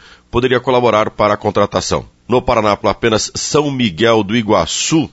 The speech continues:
no oeste do estado, contratou um médico pelo programa. Mas por que que os profissionais da saúde, os médicos, não se interessam pelas cidades do interior?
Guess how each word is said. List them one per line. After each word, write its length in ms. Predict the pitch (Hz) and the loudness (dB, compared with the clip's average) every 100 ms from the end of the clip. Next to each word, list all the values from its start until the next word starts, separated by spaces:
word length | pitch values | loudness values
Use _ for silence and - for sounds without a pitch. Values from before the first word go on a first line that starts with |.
| _ | _
no 120 | - 82 | -4 0
oeste 300 | 87 - 87 | 0 -2 -6
do 60 | |
estado, 420 | 87 - 117 90 - - - _ | -6 0 0 -2 -8 -20 -20 _
contratou 480 | - 127 127 117 117 | -2 0 0 -2 -2
um 60 | 110 | 0
médico 320 | 104 98 - | 0 0 -4
pelo 180 | 107 98 | -4 -2
programa. 460 | 92 80 73 60 - _ _ _ _ _ - | -2 0 0 -2 -14 _ _ _ _ _ -8
Mas 220 | 147 131 | -4 -4
por 180 | - 120 | -2 -6
que 320 | - 117 104 - | 0 0 0 -2
que 60 | 107 | -8
os 120 | - | -4
profissionais 680 | 110 104 - 98 80 73 65 | -4 -2 0 0 0 -2 -4
da 120 | 85 | -4
saúde, 520 | 104 95 107 92 87 _ _ - | -2 0 0 -2 -10 _ _ -8
os 160 | 113 | -6
médicos, 640 | 92 98 92 90 92 - - - _ | -2 0 0 -4 -10 -10 -12 -20 _
não 200 | 110 117 | -2 0
se 140 | 107 117 | 0 -2
interessam 560 | 101 107 87 87 92 | 0 2 4 2 -2
pelas 240 | - 90 85 | 0 0 0
cidades 420 | 104 80 76 65 | -2 -2 -2 -4
do 80 | 82 | -8
interior? 460 | 82 95 127 110 | -2 2 2 0